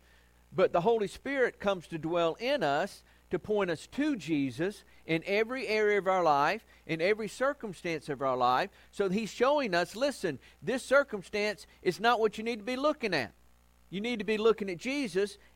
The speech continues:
in the middle of the circumstance, because he's the one that's gonna take you and protect you and guide you through this circumstance. It's not about the circumstance at all. We can learn to be content. As Paul said,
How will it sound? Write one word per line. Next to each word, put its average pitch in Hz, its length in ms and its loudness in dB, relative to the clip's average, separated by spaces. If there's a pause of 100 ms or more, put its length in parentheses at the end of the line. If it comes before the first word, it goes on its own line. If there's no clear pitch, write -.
in 202 140 0
the 240 80 0
middle 285 300 4
of 180 100 4
the 147 80 -8
circumstance, 139 800 -4
because 170 420 -2
he's 302 340 -2
the 208 80 -2
one 165 480 2 (240)
that's 185 180 -2
gonna 190 220 -4
take 285 420 0
you 180 360 -2 (180)
and 175 220 -2
protect 285 520 0
you 170 380 2 (180)
and 180 220 -2
guide 254 400 6
you 175 320 -4 (180)
through 285 440 2
this 185 200 4
circumstance. 151 800 0
It's 170 160 -4
not 233 160 2
about 247 260 4
the 214 80 -8
circumstance 262 680 0
at 285 60 -4
all. 349 500 4 (1040)
We 214 160 -4
can 294 180 -4
learn 196 340 4
to 220 100 -4
be 170 180 2
content. 220 540 -2
As 170 140 -8
Paul 285 280 0
said, 147 300 0